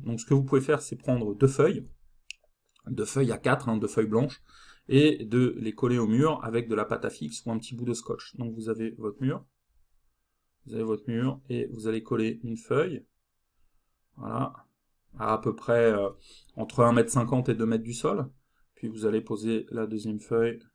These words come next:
un peu plus haut, voilà. Là, vous allez avoir environ un mètre cinquante à deux mètres d'écart. Là, vous avez une feuille qui est à peu près à un cinquante, puis là, vous avez une feuille qui est à peu près à deux mètres.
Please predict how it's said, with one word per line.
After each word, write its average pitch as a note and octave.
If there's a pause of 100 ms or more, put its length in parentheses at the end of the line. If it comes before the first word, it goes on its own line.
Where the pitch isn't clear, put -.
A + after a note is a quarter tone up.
(200)
un B2
peu G#2+
plus A2
haut, A2+ (800)
voilà. G#2 (640)
Là, A2+
vous A2+
allez G#2
avoir A2
environ G#2+ (1200)
un B2+
mètre A#2+
cinquante A#2
à G#2
deux G#2+
mètres B2+
d'écart. A#2+ (460)
Là, A2
vous G#2+
avez G#2
une G2+
feuille G#2+
qui -
est -
à G2
peu G2
près -
à F#2+
un G2
cinquante, G#2+
puis G#2+
là, G2+
vous G2+
avez G2+
une G2
feuille G2+
qui -
est G#2
à G2
peu -
près -
à G#2
deux G#2
mètres. G2